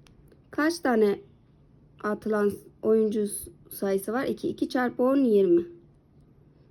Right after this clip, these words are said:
Bir çarpı otuz, otuz. İki çarpı yirmi, kırk. Bölü oyuncu sayım ne?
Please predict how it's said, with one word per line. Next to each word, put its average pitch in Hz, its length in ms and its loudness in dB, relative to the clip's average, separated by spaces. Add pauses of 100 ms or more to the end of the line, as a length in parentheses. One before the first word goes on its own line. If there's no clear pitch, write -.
(220)
Bir 254 140 -4
çarpı 233 340 -2
otuz, 220 280 -4
otuz. 196 680 -8 (100)
İki - 180 -12
çarpı 233 340 -4
yirmi, 220 420 2
kırk. - 500 -8 (1000)
Bölü 220 420 4
oyuncu 226 340 2
sayım 233 420 0
ne? 240 260 2